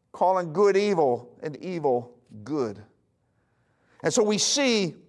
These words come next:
in verse forty-eight, "Yet they could not find any way to do it because all the people hung on his words."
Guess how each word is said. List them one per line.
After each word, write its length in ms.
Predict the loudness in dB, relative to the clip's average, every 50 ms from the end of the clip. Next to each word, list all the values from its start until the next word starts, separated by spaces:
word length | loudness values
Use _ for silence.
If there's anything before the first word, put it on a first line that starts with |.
| _ _ _ _ _ _ _ _ _ _ _ _ _ _ -14
in 120 | -6 -2
verse 200 | 0 0 0 0
forty-eight, 720 | 0 0 2 2 2 4 4 4 4 4 2 0 -2 -8 -8
"Yet 260 | -2 0 0 0 0 0
they 80 | -2
could 200 | -2 -2 -4 -2 0
not 200 | 0 -2 0 0
find 280 | -2 -2 -2 -2 -4 -6
any 220 | -6 -4 -4 -2
way 240 | 0 2 2 2 2
to 100 | 2 -2
do 240 | -2 0 0 0 0
it 80 | 0
because 260 | -4 -4 -4 -2 0
all 140 | 0 0 0
the 80 | 0 -2
people 340 | -4 -8 -8 -4 -4 -4 -4
hung 240 | -4 -6 -6 -6
on 140 | -6 -6 -6
his 160 | -8 -10 -12
words." 440 | -12 -10 -10 -8 -8 -10 -12 -16 -20